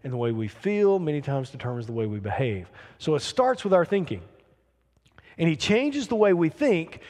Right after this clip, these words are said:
and as that, as that changes, the way we interact with the world changes. The way we see what's going on in the world changes. The way we perceive the world changes. The way we, we perceive people around us.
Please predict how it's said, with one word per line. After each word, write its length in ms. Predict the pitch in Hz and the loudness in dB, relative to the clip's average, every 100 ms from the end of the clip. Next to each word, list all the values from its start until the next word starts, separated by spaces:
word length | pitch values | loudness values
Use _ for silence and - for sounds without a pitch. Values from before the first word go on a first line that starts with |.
| - | -6
and 120 | 175 175 | 0 2
as 200 | 180 - | 2 6
that, 380 | 220 233 - - | 4 4 -4 -2
as 160 | 170 | 4
that 240 | 175 233 220 | 6 4 2
changes, 560 | 233 254 226 151 147 | 0 0 0 0 0
the 100 | - | 0
way 220 | 151 175 | 4 4
we 220 | 185 190 190 | 4 2 0
interact 680 | 196 226 233 190 185 185 180 | 0 2 2 2 0 0 -2
with 160 | 170 | 0
the 80 | 151 | 0
world 580 | 147 143 165 151 123 113 | 0 2 2 2 0 -2
changes. 500 | 139 123 110 98 92 - - | -2 -2 -2 -8 -10 -16 -6
The 80 | - | 0
way 220 | 175 226 233 | 4 4 4
we 220 | 226 208 | 2 -2
see 560 | - - - 262 233 | -2 -4 -2 0 0
what's 240 | 190 175 - | 0 -2 -2
going 320 | 190 180 170 | 0 2 2
on 160 | 156 151 | 0 0
in 80 | |
the 60 | 143 | -2
world 420 | 143 147 139 123 | 2 2 2 0
changes. 400 | - 165 147 120 | -2 -2 -2 -6
The 80 | 151 | 0
way 160 | 165 202 | 2 4
we 180 | 208 | 2
perceive 720 | 196 170 147 - 269 262 226 165 | -4 -6 -6 -2 0 0 0 -2
the 80 | |
world 320 | 156 156 147 131 | 2 4 2 2
changes. 380 | 147 143 139 - - - | -2 -2 -6 -8 -18 -2
The 80 | 190 | 2
way 180 | 196 247 | 4 4
we, 200 | 247 233 | 2 -4
we 220 | 196 220 | -2 -2
perceive 480 | 202 196 - 240 214 | 0 -2 -2 -2 -2
people 360 | - 247 226 226 | -4 -4 0 2
around 420 | 208 208 277 254 | 2 0 -2 -2
us. 220 | 123 98 | -4 -4